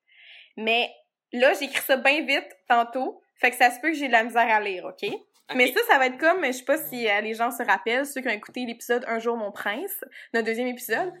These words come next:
Speaker 1: où est-ce que j'étais en train de lire <laughs> ce que justement le monsieur un peu dégueulasse avait dit, puis que je, je, je, je comprenais plus, je comprenais plus qu'est-ce qu'il avait dit, puis en tout cas, j'avais compris quelque chose de
Speaker 2: Ah
Speaker 1: bizarre.
Speaker 2: oui, quand t'avais, euh, t'avais pas compris la phrase qu'il avait dit. Je pense que c'était genre,
Speaker 1: Exactement.
Speaker 2: je,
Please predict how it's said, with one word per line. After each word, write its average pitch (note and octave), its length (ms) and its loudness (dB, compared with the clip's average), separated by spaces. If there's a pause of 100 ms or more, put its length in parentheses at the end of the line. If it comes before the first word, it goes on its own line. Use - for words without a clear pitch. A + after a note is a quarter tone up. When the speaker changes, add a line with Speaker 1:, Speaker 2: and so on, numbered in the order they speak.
(280)
Speaker 1:
où B3 100 0
est-ce C#4+ 140 6
que D#4 100 -2
j'étais D4+ 140 4
en B3 100 6
train E4+ 220 0
de D#4 140 0
lire D4+ 320 0
<laughs> - 1160 -4
ce - 60 -10
que C#4+ 120 4
justement C#4 560 4
le C4 140 2
monsieur B3+ 360 -2
un C#4+ 60 0
peu C4+ 80 -4
dégueulasse A3+ 340 2
avait G#3+ 180 -2
dit, A3 200 -6
puis - 140 -20
que A#3+ 180 -4
je, G#3 340 -4
je, A#3 260 -6
je, - 360 -6
je C#4+ 80 -10
comprenais B3+ 340 0
plus, - 160 -14
je D4 80 -6
comprenais A#3+ 220 -4
plus A#3+ 80 -12
qu'est-ce F4 140 -4
qu'il B3 100 -6
avait A3+ 160 -6
dit, F4+ 140 -12
puis B3 160 -4
en G3+ 60 -4
tout - 80 -18
cas, A#3+ 80 -8
j'avais G3+ 160 -6
compris A3+ 220 -8
quelque D4 180 -6
chose C4+ 160 -8
de G#3 80 -2
Speaker 2:
Ah A3 100 8
Speaker 1:
bizarre. A3 160 0
Speaker 2:
oui, C4+ 280 -2
quand G3+ 120 0
t'avais, D#3+ 920 2
euh, C#3+ 80 -12
t'avais C3+ 220 -4
pas E3 120 -10
compris D3+ 280 -6
la C3 140 0
phrase C#3 240 -4
qu'il C3+ 100 -6
avait G#2 200 -8
dit. A2+ 280 -18
Je - 80 -20
pense F3+ 160 -14
que D#3 100 -8
c'était A#2 140 -4
genre, A3+ 180 2
Speaker 1:
Exactement. A#3+ 600 2
Speaker 2:
je, - 140 -20